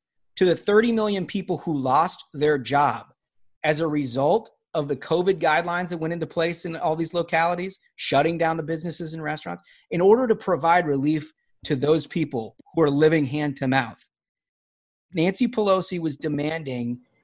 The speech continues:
a massive multi-billion dollar tax cut for blue state millionaires. And there is no, nobody can even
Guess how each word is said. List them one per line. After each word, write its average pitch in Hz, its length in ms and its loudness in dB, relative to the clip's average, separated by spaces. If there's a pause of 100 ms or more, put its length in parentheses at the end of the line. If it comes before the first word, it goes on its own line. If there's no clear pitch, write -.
(220)
a 139 320 0 (180)
massive 127 840 0 (140)
multi-billion 170 960 0
dollar 160 320 -2
tax 139 420 -2
cut 110 320 -6 (440)
for 139 440 -2 (120)
blue 135 440 0
state 170 500 -4 (160)
millionaires. 135 680 0 (100)
And 147 120 -4
there 143 160 0
is 127 140 -2
no, 160 800 2 (320)
nobody 180 460 4
can 208 180 0
even 185 240 -2